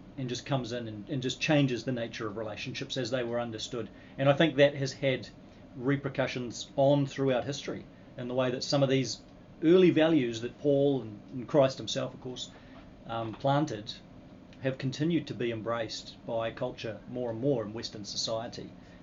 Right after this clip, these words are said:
but were so radically different to the world that they came out of. But the Judeo-Christian tradition is responsible for so many of these values around equality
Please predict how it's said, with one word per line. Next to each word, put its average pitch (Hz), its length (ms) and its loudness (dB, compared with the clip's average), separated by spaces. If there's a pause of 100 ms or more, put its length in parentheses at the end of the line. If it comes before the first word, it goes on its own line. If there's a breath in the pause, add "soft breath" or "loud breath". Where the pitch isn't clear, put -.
(100)
but 135 160 4
were 139 60 0
so 160 400 -2
radically 135 520 -2
different - 320 -10 (180)
to 123 100 -10
the 120 60 -6
world 113 340 -6
that 117 100 -16
they 110 300 -6
came 113 220 -10
out 110 140 -8
of. 107 180 -10
But - 120 -14
the 123 60 -14
Judeo-Christian 127 800 -8
tradition 113 400 -10
is 104 160 -12
responsible 113 640 -10
for 110 80 -8
so 123 260 -4
many 117 240 -6
of 98 140 -10
these 104 240 -10 (200 loud breath)
values 120 320 -2
around 110 280 -6
equality 131 560 -4